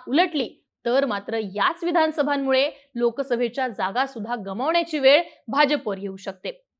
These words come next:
ठाकरे गटाने अपात्रतेचा निर्णय मान्य न करता जर कोर्टात आव्हान दिलं तर मात्र याच दरम्यान लोकसभेच्या निवडणुका पार पडतील. अर्थात या समीकरणातनं पुन्हा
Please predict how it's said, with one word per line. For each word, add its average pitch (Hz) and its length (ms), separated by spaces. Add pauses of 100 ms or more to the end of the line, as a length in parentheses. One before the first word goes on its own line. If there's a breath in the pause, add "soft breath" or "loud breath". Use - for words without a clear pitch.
ठाकरे 214 300
गटाने 220 360
अपात्रतेचा 226 760
निर्णय 226 300
मान्य 190 360
न 339 120
करता 294 380 (300 loud breath)
जर 403 120
कोर्टात 381 540
आव्हान 320 400
दिलं 311 200 (340)
तर 277 140
मात्र 247 380
याच 214 360
दरम्यान 226 340
लोकसभेच्या 208 680
निवडणुका 285 500
पार 277 220
पडतील. 277 340 (360 loud breath)
अर्थात 440 360
या 277 320
समीकरणातनं 349 680
पुन्हा 277 400